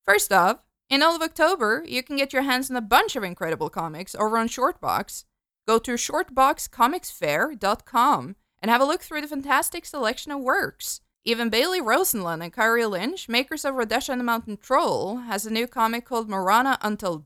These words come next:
Death, so please check it out. Second off, we decided to add a new little segment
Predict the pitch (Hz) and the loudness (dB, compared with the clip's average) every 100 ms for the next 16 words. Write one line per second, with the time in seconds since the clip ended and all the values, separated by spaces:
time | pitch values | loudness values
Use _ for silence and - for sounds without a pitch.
0 | - 202 - - - _ _ - 190 247 | 0 0 0 -10 -20 _ _ -14 -2 -2
1 | 262 294 330 349 523 185 - _ _ _ | 0 -4 0 2 2 -2 -14 _ _ _
2 | _ _ - 381 339 277 311 - _ 269 | _ _ -4 -2 2 2 2 -6 _ -10
3 | 285 330 269 262 254 - 220 220 220 214 | -4 -2 0 -2 -4 0 2 2 -2 -2
4 | 220 302 294 277 269 285 381 240 160 151 | -2 -2 -4 -4 -4 -4 -6 -8 -10 -14